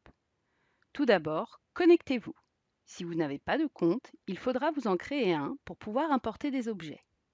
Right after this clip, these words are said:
Il s'agit d'un compte gratuit. Une fois connecté, vous l'êtes automatiquement tant que vous ne fermez pas le logiciel. Vous pourrez ainsi aller chercher des objets trois D sans avoir à vous reconnecter à chaque fois. Dans le champ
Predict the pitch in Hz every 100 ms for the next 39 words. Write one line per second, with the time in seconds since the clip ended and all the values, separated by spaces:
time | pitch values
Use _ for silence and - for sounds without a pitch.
0 | - 175 - 151 196 202 185 196 185 160
1 | 175 - - - _ _ _ _ _ _
2 | _ _ - 240 349 349 311 294 - -
3 | 165 226 - _ 196 196 - _ 320 339
4 | 320 262 233 - - 165 143 220 - -
5 | 285 285 254 - 240 196 - 233 294 240
6 | 220 185 - - - - _ _ - 170
7 | 170 180 175 170 170 - 156 135 - 165
8 | 202 180 175 156 160 147 - 165 214 339
9 | - - - - 285 277 247 262 277 240
10 | 240 233 220 190 - 233 220 185 - -
11 | - _ _ _ _ _ _ _ _ _
12 | _ _ _ _ - 185 233 262 - -
13 | 277